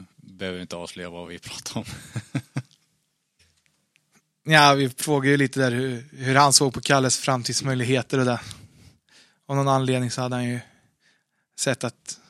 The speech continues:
Speaker 2: där står en kille, han ser jävligt intresserad ut.
Speaker 1: Ja, fan, du har inte mött han tidigare, va?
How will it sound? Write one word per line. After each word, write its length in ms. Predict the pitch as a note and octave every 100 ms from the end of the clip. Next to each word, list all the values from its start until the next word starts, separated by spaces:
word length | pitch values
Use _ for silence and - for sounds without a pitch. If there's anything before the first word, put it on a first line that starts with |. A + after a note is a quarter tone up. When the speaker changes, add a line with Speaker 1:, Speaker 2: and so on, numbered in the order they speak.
| _ _ _ _ _
Speaker 2:
där 140 | C3+
står 220 | D3 D#3
en 120 | D3 B2
kille, 220 | C3 A#2
han 120 | D3+
ser 100 | F3
jävligt 240 | D3+ B2
intresserad 500 | C3+ A#2+ B2+ D#3+ B2+
ut. 200 | A2 - - _ _ _ _ _ _ _ _ _ _ _ _ _ _ _
Speaker 1:
Ja, 220 | G2+ G2
fan, 560 | - G2+ G#2+ - A2 G#2
du 100 | G#2+
har 200 | G#2 A2+
inte 200 | F#2 A#2
mött 240 | A#2+ G2+
han 140 | G2 F#2
tidigare, 380 | G2+ D#2 F2
va? 140 | F#2+